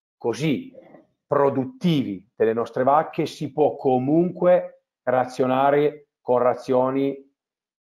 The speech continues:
eh, con, eh, con livelli di proteina contenuti o comunque moderatamente bassi.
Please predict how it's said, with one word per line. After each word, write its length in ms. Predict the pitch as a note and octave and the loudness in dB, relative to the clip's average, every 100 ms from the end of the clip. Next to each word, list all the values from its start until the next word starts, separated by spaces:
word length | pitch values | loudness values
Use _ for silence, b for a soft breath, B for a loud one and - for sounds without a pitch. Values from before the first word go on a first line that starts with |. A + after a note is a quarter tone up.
| _ | _
eh, 580 | A2+ A2+ G#2+ G#2 A2 - | 0 2 4 2 0 -2
con, 340 | B2 A#2+ A2+ | 0 2 0
eh, 340 | A#2 A2+ A2 A2 | 0 2 2 2
con 160 | B2 B2 | 0 0
livelli 240 | B2+ C3+ | 0 -2
di 80 | C3 | -2
proteina 440 | B2 G#2+ A#2 A#2+ | -4 -4 -2 -2
contenuti 520 | - A2+ A2+ A#2 B2+ C3 | -2 -4 -2 -4 -2 -4
o 40 | |
comunque 720 | B2+ A#2 A#2+ B2+ A#2 - _ - | -4 -6 -2 0 0 -4 _ -4
moderatamente 640 | A#2+ A#2+ A2+ A2+ A2 A2+ | 0 2 0 -2 -4 -2
bassi. 420 | F#2 - - - | -4 -6 -12 -20